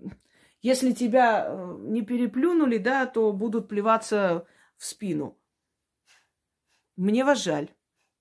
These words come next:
А тем людям, которые требуют и раздают заказы, я вам еще раз говорю, последний раз предупреждаю. Я вас буду кидать в черный список. Вы больше на моем канале писать ничего не сможете. Потому что вы даже не посмотрели этот ролик.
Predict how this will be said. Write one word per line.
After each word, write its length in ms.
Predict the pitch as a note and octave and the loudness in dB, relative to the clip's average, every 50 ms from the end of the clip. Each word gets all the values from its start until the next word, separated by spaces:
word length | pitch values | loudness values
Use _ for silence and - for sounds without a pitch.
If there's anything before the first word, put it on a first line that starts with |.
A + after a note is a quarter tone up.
| _ _ _ _ _ - - _ | _ _ _ _ _ -20 -14 _
А 120 | - G#3+ | -4 -2
тем 200 | G#3+ D#4 D#4 C#4 | 2 2 2 4
людям, 280 | C4 C4+ G#3 A#3 G#3+ G3+ | 4 2 2 0 0 0
которые 720 | A#3 A3 G#3+ A3+ A3+ G#3+ G#3+ G#3 G3+ G3 F#3 E3+ - - _ _ _ _ | 0 -2 -2 0 0 0 0 0 0 0 -2 -2 -6 -10 _ _ _ _
требуют 680 | - C4 C#4 C#4 C#4 G#3 F#3+ A3+ A3 G#3 F3 - - - - - | 0 2 4 4 4 2 2 0 0 -2 -2 -6 -12 -18 -16 -12
и 420 | G#3+ G#3 G#3 G#3 G#3 G3 F#3+ F#3 _ _ _ _ _ _ _ _ _ _ - | -10 -8 -6 -6 -6 -6 -6 -8 _ _ _ _ _ _ _ _ _ _ -10
раздают 580 | - F3+ G#3 A3+ G#3 F#3 A#3 A3+ A3+ G#3 F3+ | -6 0 0 2 2 4 4 4 4 2 2
заказы, 520 | E3 G3 B3+ B3+ - D#4 E4 F4 C#4+ D#4+ C4 | 2 2 2 4 4 4 2 2 2 -2 -4
я 180 | G3 G#3+ B3+ | -2 0 2
вам 160 | C#4+ C#4+ C4 A#3+ | 2 2 2 0
еще 260 | A3+ A3 - A3 G3 | 0 -2 -2 -4 -4
раз 140 | F#3+ F3+ F3+ | -4 -6 -6
говорю, 260 | F3+ G#3+ C4+ D#4+ - | -4 -2 -2 -2 -2
последний 520 | - A3 A3 - - A#3+ A#3+ G3+ G3+ G#3+ | -2 -4 -4 -2 -2 -2 -2 0 -2 -2
раз 140 | A3+ C4 C4 | -2 -2 -4
предупреждаю. 800 | - - F#3+ F#3+ E3+ F3 - G3 G3 F3+ F3 D#3+ D#3+ D#3 D#3 D3+ - - - _ - | -6 -6 -6 -6 -6 -6 -6 -6 -6 -6 -4 -4 -4 -4 -4 -6 -8 -18 -20 _ 0
Я 160 | F#3+ G3+ B3 | 4 4 4
вас 200 | D4 E4 C#4+ G#3+ | 4 2 0 -2
буду 340 | F#3 F3+ G3+ F#3+ F3+ E3+ - | -4 -6 -6 -6 -6 -6 -8
кидать 380 | - - G3+ F3 G#3 B3+ C4 C4 | -8 -10 -8 -6 -4 -4 -4 -6
в 40 | - | -6
черный 240 | G#3+ G#3+ G#3+ A3+ | -6 -6 -4 -6
список. 380 | G#3+ - - D#3 D3+ - - - | -8 -8 -10 -14 -12 -12 -8 -6
Вы 100 | G#3 A3 | -4 -4
больше 320 | F#3+ G3+ F#3+ F#3+ - F#3 | -2 -2 -4 -4 -4 -6
на 180 | F3 F3 F3+ F#3 | -6 -4 -4 -2
моем 180 | F#3+ G3 F#3 F#3 | -2 -2 -2 -2
канале 360 | - G#3 G#3+ B3+ C#4+ C4+ A3+ | -2 -4 -2 -2 -2 -4 -4
писать 380 | F#3+ - F3+ - A3 G#3+ - | -6 -8 -12 -10 -10 -10 -10
ничего 240 | F#3+ F#3 - - G3+ | -12 -12 -8 -8 -6
не 80 | F#3+ F#3+ | -6 -6
сможете. 460 | - - D#3 D3 - - - _ - _ _ _ _ _ _ - - - _ - | -8 -10 -12 -12 -12 -14 -20 _ -20 _ _ _ _ _ _ -20 -20 -20 _ -4
Потому 360 | A3+ A3+ A3+ C#4+ C#4 C4+ C#4 | 0 4 4 6 6 6 4
что 360 | - - - B3+ A3 G3+ - - _ _ _ | 2 0 -2 0 -2 -2 -2 -6 _ _ _
вы 120 | - A#3+ G#3+ | -2 -2 0
даже 280 | F#3+ B3+ B3 A#3+ B3 | 2 2 2 2 2
не 200 | A#3+ A3+ B3 E4 | 2 2 2 0
посмотрели 840 | E4+ F4+ D#4+ D4+ - C4+ C4 C4 C4 - F#3 F3 F3 F3 F#3 F#3+ G3 | 0 0 -2 -2 0 2 0 0 0 0 -2 0 0 0 0 0 -2
этот 300 | F#3 G3+ G3 - A#3+ A#3+ | -2 -4 -6 -8 -10 -8
ролик. 380 | F#3 D#3+ D3+ C#3+ D3+ D3 - _ | -6 -6 -6 -6 -8 -10 -14 _